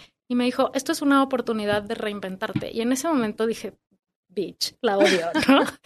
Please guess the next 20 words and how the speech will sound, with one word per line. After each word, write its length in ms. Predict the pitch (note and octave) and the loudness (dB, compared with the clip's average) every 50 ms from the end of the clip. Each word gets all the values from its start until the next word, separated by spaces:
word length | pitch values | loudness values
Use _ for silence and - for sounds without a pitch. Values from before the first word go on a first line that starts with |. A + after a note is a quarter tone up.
| - - - - - - - _ _ _ _ _ C4 | -14 -12 -12 -14 -16 -18 -20 _ _ _ _ _ 0
Y, 240 | C4 C#4+ C#4+ D4+ D#4 | 2 2 2 2 4
y 40 | |
no 120 | E4 F4+ G#4+ | 4 4 6
sabes 220 | G#4 C5 C5+ A#4 A4+ | 6 6 6 6 6
esa 140 | G4+ A4+ | 6 4
frase 240 | F#4+ G4+ G4+ E4 G#4 | 4 4 4 2 4
cómo 220 | - G4 F#4+ F#4+ G4 | 4 4 4 6 6
me 80 | F#4+ | 4
regresa 340 | F4+ D#4 C#4 C4+ C4 C4 C#4+ | 4 6 4 4 4 4 4
a 60 | D#4 | 2
la 80 | D4+ C#4+ | 4 4
cabeza 260 | C4+ B3 B3 A#3 D4 | 2 0 2 2 2
de 140 | C#4+ C4+ A#3+ | 4 4 2
decir, 340 | A3+ A3+ - C4 B3 - - | 2 0 -2 -4 -4 -4 -6
"Pues 140 | - B3+ - | -6 -6 -2
sí 100 | - D4+ | -2 -2
es 80 | D#4 | -2
cierto", 520 | D#4 - D#4+ E4 - - - D4+ G3+ F3+ - | -2 -2 -4 -4 -2 0 2 2 2 2 0
porque 240 | B3 A3+ - B3 A#3+ | -2 -2 0 0 0
finalmente, 720 | - B3+ C4 D4 D#4 E4 D#4 C#4+ C#4+ D#4 D#4 D#4 D#4 - | 2 4 4 4 4 4 2 4 4 4 4 4 2 -4